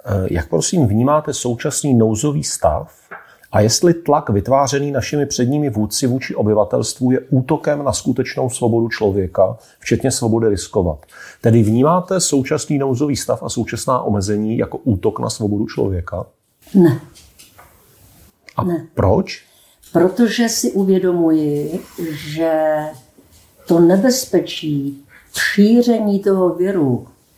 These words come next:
Speaker 2: je obrovské. Já také mám mezi svými studenty takové typy, kteří tvrdí, že to je všecko jenom, jenom prostě hra, která nemá vůbec žádnou podstatu.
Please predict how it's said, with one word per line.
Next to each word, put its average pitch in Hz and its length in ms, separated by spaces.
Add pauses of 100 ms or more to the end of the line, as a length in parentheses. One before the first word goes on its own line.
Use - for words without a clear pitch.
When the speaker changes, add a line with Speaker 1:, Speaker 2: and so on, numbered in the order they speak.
(460)
Speaker 2:
je 160 240
obrovské. 156 720
Já 151 120
také 220 340
mám 190 280
mezi 196 240
svými 196 380
studenty 185 680
takové 175 580
typy, 185 360
kteří 190 220
tvrdí, 175 420
že 165 120
to 175 120
je 165 100
všecko - 380
jenom, 156 400 (840)
jenom 165 400
prostě 156 400
hra, 151 540 (920)
která 165 420
nemá 156 360
vůbec 160 380
žádnou 185 360
podstatu. 180 1000